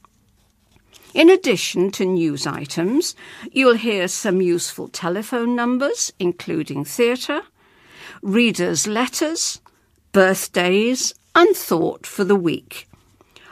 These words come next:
Obituaries are nowadays placed following the closing music, so if you wish to hear them, please stay tuned at that time.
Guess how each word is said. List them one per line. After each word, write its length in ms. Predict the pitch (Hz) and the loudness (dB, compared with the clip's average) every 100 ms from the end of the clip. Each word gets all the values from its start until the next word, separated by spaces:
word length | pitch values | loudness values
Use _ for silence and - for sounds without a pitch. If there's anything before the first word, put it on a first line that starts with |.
| - | -2
Obituaries 840 | 285 415 - - 311 294 285 277 - | 2 2 0 0 0 0 -2 -2 2
are 340 | 247 208 147 | 4 4 2
nowadays 840 | 165 165 156 160 175 160 170 202 - | 2 2 0 0 0 2 2 0 -4
placed 540 | - 254 262 254 - | -2 2 2 2 -4
following 720 | - - 339 285 175 147 151 | -8 4 6 6 4 2 -2
the 60 | 160 | -2
closing 680 | - 170 170 175 196 208 | -2 2 2 4 4 4
music, 640 | 208 160 147 143 - - - _ - - - - | 6 4 2 -2 -4 -10 -20 _ -20 -20 -20 -4
so 440 | - 185 165 247 | -2 2 2 4
if 220 | 208 - | 4 4
you 100 | 170 | 2
wish 260 | 160 175 - | 2 0 -2
to 120 | 190 | -6
hear 320 | 175 190 165 | -2 -2 -2
them, 400 | 170 190 214 214 - - - - | 0 2 2 0 -4 -18 -20 0
please 380 | 294 277 277 | 2 4 4
stay 360 | - - 165 180 | 2 2 2 2
tuned 480 | 180 - 160 139 139 | 2 2 2 4 2
at 140 | - | 0
that 220 | 160 - | -6 -6
time. 500 | - 156 131 131 117 | -6 -4 -4 -4 -6